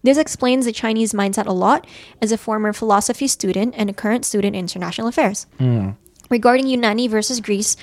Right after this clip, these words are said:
Speaker 1: so the Greek word for Greece is actually Hellas. I
Speaker 2: Hellas,
Speaker 1: don't know if
Speaker 2: uh.
Speaker 1: I pronounced that correctly. It all made sense to me because the ti-, the time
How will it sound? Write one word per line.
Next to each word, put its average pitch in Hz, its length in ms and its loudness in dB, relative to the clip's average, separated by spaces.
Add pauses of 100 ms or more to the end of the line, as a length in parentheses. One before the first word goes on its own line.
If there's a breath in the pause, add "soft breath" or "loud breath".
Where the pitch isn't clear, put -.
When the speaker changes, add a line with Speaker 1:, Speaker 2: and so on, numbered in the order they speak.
(260 loud breath)
Speaker 1:
so 247 220 6
the 220 100 4
Greek 247 240 0
word 233 220 4
for 214 240 -2
Greece 254 540 -4
is 208 180 -2
actually 208 520 -2 (280)
Hellas. 202 600 -2
I - 60 0
Speaker 2:
Hellas, 226 160 6
Speaker 1:
don't 214 80 0
know 226 60 2
if 214 120 0
Speaker 2:
uh. 127 60 6
Speaker 1:
I - 360 0 (140)
pronounced 196 300 -8
that - 120 -12 (100)
correctly. 240 500 -2 (680 loud breath)
It - 80 2
all 269 140 6
made 294 200 2
sense 226 280 0
to 226 100 0
me 208 180 2
because 226 360 0
the 202 80 -4
ti-, - 180 -12 (200)
the 202 140 -2
time 226 500 0